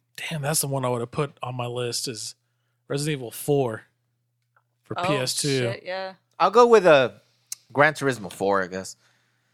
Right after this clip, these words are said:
Speaker 3: It's all right. Uh, I don't know if it's a classic, but
Speaker 1: P S two's, I feel like P S two is hard because it's so fucking long ago.
Speaker 3: Yeah.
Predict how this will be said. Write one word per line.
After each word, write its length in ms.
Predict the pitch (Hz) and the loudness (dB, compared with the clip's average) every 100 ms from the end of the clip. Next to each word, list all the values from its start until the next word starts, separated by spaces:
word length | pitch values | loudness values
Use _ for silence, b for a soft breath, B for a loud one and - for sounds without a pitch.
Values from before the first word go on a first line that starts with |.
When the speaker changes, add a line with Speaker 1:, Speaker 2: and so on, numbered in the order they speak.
| _ _ _ _ _ _ | _ _ _ _ _ _
Speaker 3:
It's 80 | - | -12
all 80 | 80 | -8
right. 320 | 87 104 101 - - | -4 -4 -4 -10 -10
Uh, 60 | |
I 240 | 110 104 113 | -8 -6 -6
don't 120 | 107 | -6
know 140 | 98 | -6
if 60 | 95 | -6
it's 140 | 92 | -10
a 40 | - | -8
classic, 380 | - 107 - 110 | -4 -4 -4 -8
but 180 | 98 - _ _ _ _ _ | -8 -10 _ _ _ _ _
Speaker 1:
P 100 | - 320 | 0 2
S 100 | - | 4
two's, 360 | 294 254 180 | 2 2 0
I 100 | - | -2
feel 200 | 208 294 | 2 2
like 80 | 254 | 2
P 120 | - | 2
S 100 | 220 | 0
two 140 | - 202 | 2 0
is 120 | 151 | 2
hard 220 | 165 147 | 0 0
because 280 | 139 147 139 | -2 -4 -4
it's 100 | 131 | -2
so 180 | 170 160 | -2 -2
fucking 440 | - 165 - 131 | -2 -4 -4 -6
long 280 | 120 113 117 | -6 -6 -10
ago. 360 | 110 110 101 98 | -10 -8 -8 -10
Speaker 3:
Yeah. 380 | 98 87 90 | -6 -4 -4